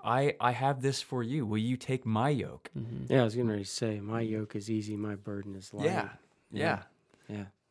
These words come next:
Speaker 3: It's good.
Speaker 2: So how many more weeks of this we have? I'm
Speaker 3: Four.
Speaker 2: literally, this is my second day in the office, so I'm just
Speaker 3: We're four in, we got four more to go.
Speaker 1: Four more to go.
Speaker 3: And we
Speaker 2: Awesome.
Speaker 3: kind of, kind of, uh, pivot here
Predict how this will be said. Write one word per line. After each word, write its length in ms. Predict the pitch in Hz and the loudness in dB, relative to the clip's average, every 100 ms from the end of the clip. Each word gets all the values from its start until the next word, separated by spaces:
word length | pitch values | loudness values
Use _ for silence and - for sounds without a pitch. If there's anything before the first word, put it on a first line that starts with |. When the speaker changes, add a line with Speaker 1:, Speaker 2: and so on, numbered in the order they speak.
| _ _ _ _ _ _ _ _ _ _ _ | _ _ _ _ _ _ _ _ _ _ _
Speaker 3:
It's 100 | - | -16
good. 280 | - 131 120 - _ _ _ _ _ _ _ _ - - - - - - | 0 2 2 -2 _ _ _ _ _ _ _ _ -20 -20 -20 -20 -20 -4
Speaker 2:
So 140 | - | 4
how 100 | 143 | 8
many 120 | 175 | 10
more 160 | 185 180 | 10 10
weeks 200 | 175 - | 6 4
of 80 | 156 | 2
this 200 | 220 - | 2 0
we 100 | 123 | -2
have? 240 | 117 - - _ _ _ _ _ _ - - _ - _ | -2 -4 -6 _ _ _ _ _ _ -20 -20 _ -20 _
I'm 160 | 147 190 | 10 12
Speaker 3:
Four. 80 | 185 | 12
Speaker 2:
literally, 320 | 208 190 160 | 12 12 12
this 180 | 156 220 | 8 6
is 100 | 180 | 6
my 140 | 165 | 6
second 320 | - 156 147 | 6 4 4
day 120 | 139 | 4
in 80 | 135 | 4
the 80 | 127 | 2
office, 340 | 123 123 120 113 | 0 0 -4 -2
so 300 | 120 117 117 | -2 0 0
I'm 260 | 113 139 | -2 -2
just 300 | 139 117 - _ _ _ - | 0 -2 -4 _ _ _ -6
Speaker 3:
We're 80 | - | -4
four 340 | - 147 143 135 | 6 10 12 12
in, 200 | 135 131 | 10 8
we 80 | |
got 160 | 117 113 | 4 0
four 220 | - 117 | -4 -2
more 160 | 113 113 | 0 0
to 60 | 107 | -2
go. 100 | 101 | -6
Speaker 1:
Four 220 | 95 104 | -4 -2
more 140 | 110 | -2
to 60 | 110 | -2
go. 240 | 104 101 90 92 | -2 -4 -6 -6
Speaker 3:
And 80 | 117 | 0
we 60 | 113 | 2
Speaker 2:
Awesome. 80 | 127 | 8
Speaker 3:
kind 220 | 143 135 | 10 10
of, 300 | 117 - - - _ _ _ _ _ _ - | 6 2 -14 -20 _ _ _ _ _ _ -4
kind 220 | - 143 | 8 10
of, 120 | 120 - - 180 - | 8 4 -10 -8 -6
uh, 180 | 131 120 | -6 -4
pivot 340 | - 156 127 - | 8 10 10 6
here 440 | 110 113 113 110 | 4 6 4 0